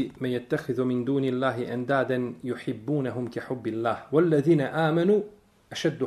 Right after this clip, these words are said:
حُبًّا لِلَّهِ. Znači, ajet iz sure Al-Bekara, kome kaže, stvoritelj te barake o tala, ima ljudi koji umjesto Allaha kumire prihvataju,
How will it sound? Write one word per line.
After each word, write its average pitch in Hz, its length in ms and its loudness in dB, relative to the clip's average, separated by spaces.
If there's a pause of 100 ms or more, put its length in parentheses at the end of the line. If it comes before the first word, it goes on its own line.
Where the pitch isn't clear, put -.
حُبًّا 123 200 -4
لِلَّهِ. 104 400 -4 (800)
Znači, - 340 -10
ajet 131 240 -2
iz - 60 -16
sure 123 200 -2
Al-Bekara, 139 420 -2 (960)
kome 131 280 0
kaže, 139 480 0 (840)
stvoritelj 139 380 -4
te 123 100 -2
barake 127 340 2
o 110 60 -2
tala, 139 240 2
ima 135 220 2
ljudi 135 320 2
koji 120 200 -2
umjesto 127 360 -2
Allaha 127 340 0
kumire 123 480 0
prihvataju, 135 640 0